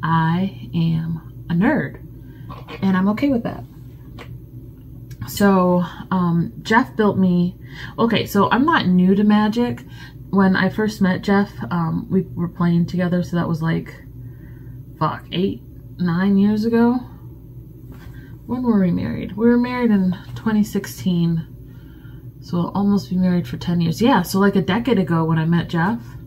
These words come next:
um, we were playing Magic, and then kind of fell out of it,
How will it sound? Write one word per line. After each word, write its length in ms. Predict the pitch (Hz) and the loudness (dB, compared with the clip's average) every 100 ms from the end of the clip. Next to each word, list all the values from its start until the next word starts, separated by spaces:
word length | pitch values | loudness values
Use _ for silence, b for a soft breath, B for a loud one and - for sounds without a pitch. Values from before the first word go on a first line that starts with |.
| - - B B B B B B | -16 -18 B B B B B B
um, 540 | - 165 160 175 - - - - - - - - - - - - - - - | 0 2 2 -2 -6 -10 -16 -20 -20 -20 -18 -18 -18 -16 -18 -16 -16 -16 -6
we 100 | 190 | -2
were 80 | 180 | -2
playing 320 | 170 185 170 | 0 0 4
Magic, 600 | 165 160 160 160 156 - - B - | 4 2 0 -2 -4 -8 -14 B -6
and 220 | 180 175 | -2 0
then 880 | 180 185 175 175 165 170 170 - - | 2 2 2 2 2 0 -2 -8 -14
kind 260 | - 196 190 | -4 0 0
of 80 | 190 | 2
fell 140 | 196 | 2
out 240 | - 170 | 4 2
of 100 | 165 | 2
it, 360 | 175 175 - - | 0 0 -2 -6